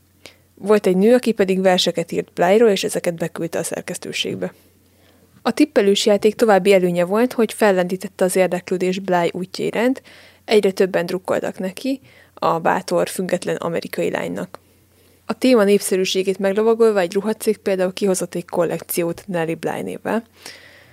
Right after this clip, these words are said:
Úgyhogy abszolút sikeres volt ez az ötlet, és hát, ö, ugye csak az eredeti újságból kivágott, ö,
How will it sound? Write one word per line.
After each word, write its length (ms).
Úgyhogy 760
abszolút 380
sikeres 460
volt 220
ez 100
az 140
ötlet, 380
és 240
hát, 400
ö, 320
ugye 140
csak 240
az 140
eredeti 540
újságból 460
kivágott, 720
ö, 180